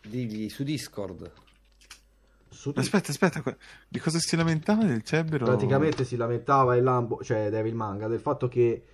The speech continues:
Speaker 2: eh, come si chiama quello là che fa Mister Flame? Gianluca si lamentasse che la gente non lo rispettava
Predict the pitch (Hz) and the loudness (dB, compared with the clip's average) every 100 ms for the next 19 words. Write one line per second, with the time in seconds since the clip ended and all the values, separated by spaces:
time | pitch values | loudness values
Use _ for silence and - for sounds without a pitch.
0 | - - 120 120 117 113 131 135 131 123 | -20 -8 -4 0 0 -2 -2 -4 -4 -4
1 | 107 104 113 110 107 107 - 107 101 110 | -4 -2 -2 -2 -2 -4 -6 -6 -4 -6
2 | 95 107 101 95 95 101 104 101 117 123 | -6 -4 -2 0 -2 -4 -6 -4 -2 0
3 | 131 123 104 98 110 110 117 - 151 151 | 2 0 -4 -8 -8 -6 -4 0 0 0
4 | 123 113 107 120 135 - 117 127 120 120 | -6 -4 -2 -2 -2 -2 -2 0 0 -2
5 | - 117 - 98 101 107 135 | -2 -6 -2 -2 -2 -4 -6